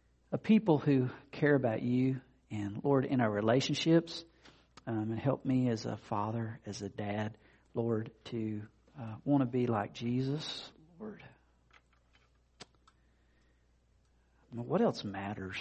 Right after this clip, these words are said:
really? And all these things are a part of that, Lord.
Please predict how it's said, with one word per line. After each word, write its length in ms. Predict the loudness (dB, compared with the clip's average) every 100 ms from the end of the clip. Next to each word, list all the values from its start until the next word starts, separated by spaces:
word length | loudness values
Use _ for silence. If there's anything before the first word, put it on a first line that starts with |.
| -10
really? 480 | -12 -12 -10 -12 -14 _ _ _ _ _ _ -20 _ -4
And 120 | -2 4
all 160 | 6 8
these 200 | 6 6
things 300 | 0 0 0
are 80 |
a 60 | -2
part 340 | -4 0 0
of 80 | 0
that, 260 | -4 -4 -4
Lord. 460 | -8 -8 -8 -8